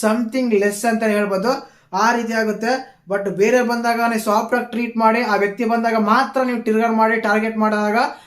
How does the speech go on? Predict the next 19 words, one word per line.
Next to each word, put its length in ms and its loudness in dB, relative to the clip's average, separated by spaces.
ಆ 140 2
ವ್ಯಕ್ತಿಗೆ 360 -2
ಅನ್ಸುತ್ತೆ, 500 0
"ಇವ್ರಿಗೆ 220 4
ಎಲ್ಲೋ 200 2
ಒಂದ್ಸಲ 320 -2
ಕೊಡ್ಬೇಕು 480 0
ನಾನು" 180 2
ಅಂತ. 180 -2
ಅವಕಾಶ 480 0
ಸಿಕ್ಕಾಗ 420 0
ನಿಮ್ಮನ್ನ 260 0
ಏನ್ 240 -2
ಬೇಕಾದ್ರೂ 440 2
ಅನ್ನೋ 340 0
ಒಂದು 240 2
ಮನಸ್ಸು 340 0
ಬಂದ್ಬಿಡುತ್ತೆ 400 0
ಅಷ್ಟೇನೆ. 540 -4